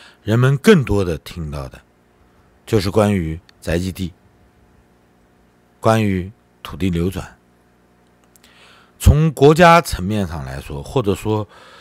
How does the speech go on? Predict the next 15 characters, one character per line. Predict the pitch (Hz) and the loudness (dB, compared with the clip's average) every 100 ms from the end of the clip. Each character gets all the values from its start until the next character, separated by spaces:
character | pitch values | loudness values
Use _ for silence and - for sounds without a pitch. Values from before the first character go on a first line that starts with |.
| - _ | -20 _
呃， | - 71 69 | -10 -8 -8
国 | 71 95 | -4 0
务 | 123 | 2
院 | 131 110 | 2 2
政 | - 123 | -2 -4
策 | - 98 87 87 | -2 -2 0 -2
研 | - 95 | -4 -4
究 | 117 120 | -2 -2
室 | - | -4
的 | - | -6
这 | 80 98 | -6 -4
些 | - | -4
人 | 82 67 65 65 _ _ _ _ - | -6 -8 -16 -20 _ _ _ _ -8
制 | - 233 143 | 2 2 4
定 | 131 | 2